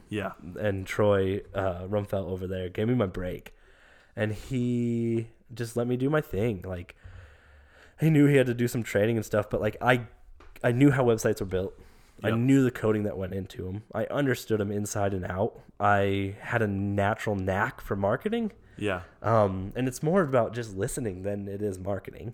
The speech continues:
Speaker 1: Yeah.
Speaker 2: Because marketing is super simple if you really think about it. It's two things. It's how can you bring value?
Speaker 1: Yep.
Speaker 2: And it's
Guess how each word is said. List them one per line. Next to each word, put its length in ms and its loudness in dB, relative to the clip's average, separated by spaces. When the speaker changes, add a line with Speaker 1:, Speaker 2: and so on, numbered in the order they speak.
Speaker 1:
Yeah. 240 -6
Speaker 2:
Because 260 -4
marketing 440 2
is 100 -2
super 460 0
simple 400 0
if 80 -4
you 160 -2
really 300 6
think 340 -4
about 240 6
it. 100 2
It's 140 -10
two 240 -2
things. 380 -2
It's 120 -18
how 180 2
can 160 -8
you 100 -2
bring 260 -2
value? 520 -8
Speaker 1:
Yep. 220 -4
Speaker 2:
And 180 4
it's 440 -4